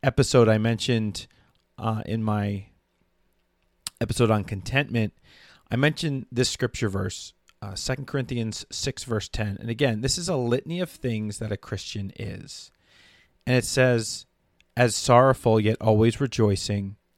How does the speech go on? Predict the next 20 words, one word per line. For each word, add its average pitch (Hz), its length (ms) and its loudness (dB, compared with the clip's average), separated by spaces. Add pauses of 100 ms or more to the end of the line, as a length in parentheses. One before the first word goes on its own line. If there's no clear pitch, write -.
(340)
as 110 180 -2
poor, 117 600 2 (440)
yet 117 200 -2
enriching 107 480 -2
many, 98 400 -2 (500)
as 101 140 -4
having 127 320 2
nothing, 113 420 2
and 107 100 0
yet 104 200 0
possessing 107 560 -2
all 104 180 2
things." - 640 -8 (760)
So - 140 -4
how 113 280 2
can - 200 -4
we 135 80 0
do 123 180 0
all 135 120 0
this? - 480 -14